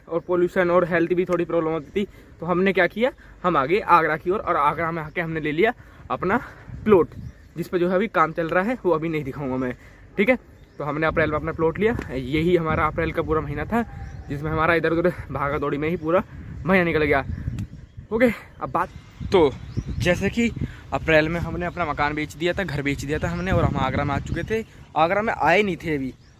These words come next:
आने वाले थे, हमें आगरा में इतनी जल्दी नहीं आना था। हमें क्या कह रहे थे कि हमने कि अभी थोड़ा पैसा थोड़ा सा अपना जोड़ लेते हैं, इसके साथ साथ थोड़ी चीज़ें मेरी, क्योंकि एग्जाम रह रहे थे, तो इसलिए हम लोग रुक गए गाजियाबाद में ही। तो गाजियाबाद में हमने पाँच, चार महीने,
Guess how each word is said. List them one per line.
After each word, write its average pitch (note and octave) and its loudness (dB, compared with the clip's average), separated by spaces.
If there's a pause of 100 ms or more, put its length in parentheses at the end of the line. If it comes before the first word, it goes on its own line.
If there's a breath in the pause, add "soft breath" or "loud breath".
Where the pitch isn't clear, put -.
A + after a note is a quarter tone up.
आने E3 0
वाले C#3+ 2
थे, C3 -8
हमें D3+ -4
आगरा D#3+ 2
में F3+ -4
इतनी F3+ -8
जल्दी E3+ -4
नहीं D3 -4
आना C3+ -4
था। B3 -6 (400 loud breath)
हमें F3 4
क्या E3 2
कह D#3+ -4
रहे E3+ 0
थे G3+ -4
कि G#3 -6
हमने F#3+ -2
कि F#3+ -6
अभी F#3 0
थोड़ा F3 -4
पैसा D#3+ -2
थोड़ा D#3+ 0
सा E3+ 0
अपना D#3 0
जोड़ C#3 0
लेते D3+ -2
हैं, G3 -2
इसके F#3 -10
साथ E3+ -2
साथ G#3 2 (460 loud breath)
थोड़ी F3+ 4
चीज़ें F#3+ 4 (160)
मेरी, F3 -2
क्योंकि - -8
एग्जाम F#3+ 2
रह F3 0
रहे D3+ 0
थे, B3 -2
तो - -8
इसलिए G3 0
हम F#3+ 2
लोग F#3+ 2
रुक F3+ 0
गए A3 2 (300 loud breath)
गाजियाबाद D#3 2
में C#3+ -8
ही। D3 -6 (380 loud breath)
तो D#3 0
गाजियाबाद F3+ 2
में G#3 -2
हमने G3+ 0 (320 loud breath)
पाँच, E3+ 4
चार F3 2
महीने, F#3 0